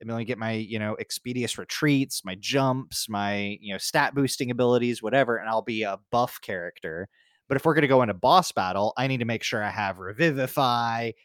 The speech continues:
Heal, you know, whatever other, like, types of things that more closely match, i-, down to, like, let's research what kind of boss it might be. Are they gonna be immune or vulnerable to a certain damage type that I can, you know, pick up abs-,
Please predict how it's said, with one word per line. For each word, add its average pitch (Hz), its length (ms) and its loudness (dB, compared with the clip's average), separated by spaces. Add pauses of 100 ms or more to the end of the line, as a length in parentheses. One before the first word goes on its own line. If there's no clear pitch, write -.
(120)
Heal, 127 840 4
you 123 160 -2
know, 117 220 0
whatever 127 520 2
other, 113 420 -2
like, 113 220 -2
types - 380 -6
of 101 80 -14
things 110 320 -6
that 104 100 -16 (100)
more 107 440 -4
closely 110 420 -4
match, 98 340 -4 (540)
i-, 117 40 -10 (180)
down 151 320 6
to, 160 120 0
like, 143 220 6
let's 135 260 2
research 139 360 0
what 143 160 0
kind 160 300 0
of 107 160 -2
boss 104 300 -2
it 101 100 -6
might 107 240 -6
be. 101 240 -8
Are 117 180 -4
they 123 120 -4
gonna 127 180 -2
be 127 340 -2 (360)
immune 135 400 0
or 139 100 4
vulnerable 135 460 4
to 147 120 0
a 135 60 6
certain 127 240 0
damage 131 420 -2
type 87 320 -6
that 98 140 -6
I 98 100 0
can, 101 460 -10
you 101 100 -16
know, 95 140 -4
pick - 220 -2
up 107 120 -4
abs-, 95 220 -12